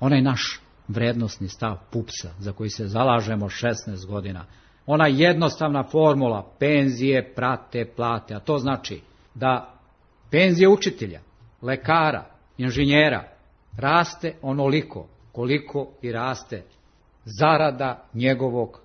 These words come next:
aktivnog kolege, učitelja, profesora, lekara. Ako njima zarada raste toliko, da isto toliko raste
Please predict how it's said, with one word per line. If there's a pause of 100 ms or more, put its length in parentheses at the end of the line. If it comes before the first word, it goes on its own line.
aktivnog
kolege,
učitelja,
profesora,
lekara. (380)
Ako
njima
zarada
raste
toliko,
da
isto
toliko
raste